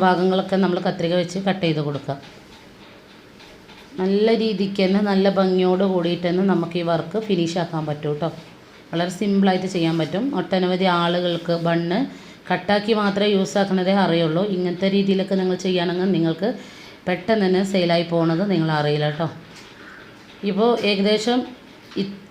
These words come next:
ഇത്ര മാത്രം ചെയ്യേണ്ട ആളുകൾക്ക് അത്ര മാത്രം ചെയ്താൽ മതി. പക്ഷേ ഇതോടെ വർക്ക്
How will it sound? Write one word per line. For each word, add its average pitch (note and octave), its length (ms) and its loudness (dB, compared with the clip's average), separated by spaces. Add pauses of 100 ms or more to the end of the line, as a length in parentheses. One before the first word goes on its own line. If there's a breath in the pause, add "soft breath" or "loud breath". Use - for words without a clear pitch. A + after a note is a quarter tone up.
(160)
ഇത്ര G3 200 0 (140)
മാത്രം A3 340 2
ചെയ്യേണ്ട G#3 340 4
ആളുകൾക്ക് F#3 380 2
അത്ര G3 240 0
മാത്രം F3+ 320 0
ചെയ്താൽ E3+ 300 0
മതി. D#3 180 -2 (200)
പക്ഷേ E3+ 280 -2 (540 loud breath)
ഇതോടെ F3+ 340 2
വർക്ക് F#3+ 220 0